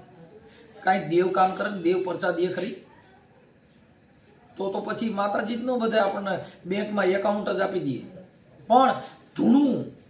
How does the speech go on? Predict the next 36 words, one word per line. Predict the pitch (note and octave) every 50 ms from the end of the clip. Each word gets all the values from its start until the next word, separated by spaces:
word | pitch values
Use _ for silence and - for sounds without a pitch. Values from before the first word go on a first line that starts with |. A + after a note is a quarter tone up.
| _ - _ _ _ - - - A#3+
એ | B3 C4 C4+ C4
સાયન્સ | - - G3 G3 A#3 A3+ -
ટેકનોલોજી | - G#3+ G#3+ A3 A3+ A3+ G3+ G3+ G3 F3 A3 -
કીધું | - G#3+ F#3+ G3+ A3 F3+
ગાંડ | D#3 E3 D#3+ E3 D#3+ D#3+
પણ | - D3 C3+
છે, | C3 - B2+ A2
સાહેબ. | - B2+ - - - - - - _ _ _ _ _ _ _ _ _ _ -
કેમ | - G3 G3
કે | B3 A3+ F3+
ધૂણવાથી | C#3 D#3+ F3 F#3 G3 G#3 G#3 G3+ G#3 G3 -
કાંઈ | G3+ G3+ -
થાય | - G3 G3+ G3+
નહીં. | G3+ G3+ E3+ C#3 - - - - _ - -
એટલે | E3+ E3 A3 A3 A3
એને | A3+
કબીર | A3 G3+ G#3 A3 -
સાહેબે | - G#3 G#3 G#3 G#3 G#3+ G#3+
કીધું, | - G#3+ G3+ A3 A3+ G#3
"ઈ | G#3+ A#3+ B3
માર્ગ | A3+ G#3+ G#3+ A3+ A3+ - A3
મારે | G#3 G#3 A3 A3 G#3+ G3+
નથી | G3+ - - A3+
જોવા | F3+ G3 G#3 G#3 G#3+ F#3+ E3 - - - - - F3+ - -
કે | G#3+ A3+ -
ધૂણી | F3+ G#3+ C4 C4+ A3
ધૂણીને | - A3+ A3+ A3 G#3+ G3
મુવા." | F#3+ F#3+ G3 F#3+ F#3
કબીર | - - F3+ F#3 F3+ F3 F3+
કે, | F3 E3+
"ઈ | E3 E3 F3+
માર્ગ | E3 D#3 D3+ D#3 D#3 D3 D3
મારે | D3 C#3 C#3 C#3 C3+ C3
નથી | B2+ B2 - B2 A#2
જોવા, | A#2 A#2 A2 G#2+
સાહેબ." | - - - -